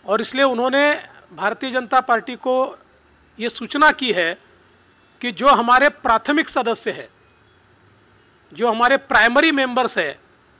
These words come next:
ये primary members का भी हम लोग एक सम्मेलन करें, हर district में वो सम्मेलन करें और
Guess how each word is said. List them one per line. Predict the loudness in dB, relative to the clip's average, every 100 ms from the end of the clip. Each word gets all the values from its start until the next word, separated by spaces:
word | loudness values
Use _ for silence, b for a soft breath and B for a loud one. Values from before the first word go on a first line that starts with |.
| _ _ _ _ _
ये | -2 -2
primary | 0 0 0 0 -2 -2
members | -2 -4 -2 -4 -4
का | 0 0
भी | 2 0 0 -4 _ _ _ _ _ _ _ _ _ _ _
हम | -10 -4
लोग | 2 2 2 -8 _ _ _ _ _ _ _ _ -2
एक | -2 -2
सम्मेलन | -6 -2 -2 -2 -4
करें, | -2 2 2 0 _ _ _ _ _
हर | -2 -2 -2
district | -8 -6 -8 -4 0
में |
वो | 2 2
सम्मेलन | 0 -2 0 -2 -2
करें | 0 2 0 -4 _ _ _ _ _ _ _ _ _ _ _ _ _ -2
और | 2 2 -2